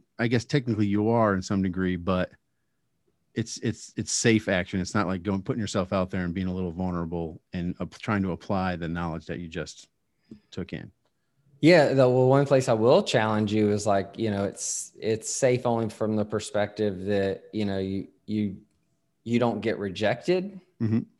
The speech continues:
Speaker 2: You don't, quote unquote, fail, but it does lead to failure from the standpoint that if you don't do something, you will
Speaker 1: Right.
Speaker 2: ultimately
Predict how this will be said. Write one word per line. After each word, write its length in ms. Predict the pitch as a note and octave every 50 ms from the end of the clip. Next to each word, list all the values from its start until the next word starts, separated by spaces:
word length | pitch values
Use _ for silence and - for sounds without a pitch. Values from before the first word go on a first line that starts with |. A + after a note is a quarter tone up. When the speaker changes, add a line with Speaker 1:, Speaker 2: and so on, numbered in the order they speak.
| _ _ _ _
Speaker 2:
You 100 | A#2 A2
don't, 240 | A2 G#2 G2+ - - -
quote 200 | - - A2+ G#2+
unquote, 380 | G#2 G2+ - - G2+ F#2 -
fail, 420 | - A#2+ B2+ A#2 B2 C#3+ D#3 F3 D#3+
but 260 | A2+ A#2 A2 A2 G#2
it 180 | G#2 - G2+ G2
does 340 | A#2+ C3 D#3+ F3+ E3+ C3
lead 320 | G#2+ A2 A#2 A2 G#2+ F2+ -
to 100 | - G#2+
failure 640 | F#2+ - - A2 A2 G#2+ G#2+ G#2 G#2 G2+ G2+ G2 G2
from 200 | - - G2+ G2
the 60 | F#2+
standpoint 640 | - - G#2 G2 G2 F#2+ - G2+ G2 F#2+ D2+ D#2+
that 100 | F#2+ F#2
if 140 | G2 G2 -
you 80 | G2 F#2
don't 220 | G2+ F#2+ D2+ D2+
do 120 | G2+ A#2+
something, 440 | - - - F#2+ F2+ - E2+ F2 F2
you 100 | F2 F2+
will 160 | F2+ G2+ G2+
Speaker 1:
Right. 120 | G2 F2+ F#2
Speaker 2:
ultimately 680 | A2+ - - - _ _ _ _ F2 E2+ E2 E2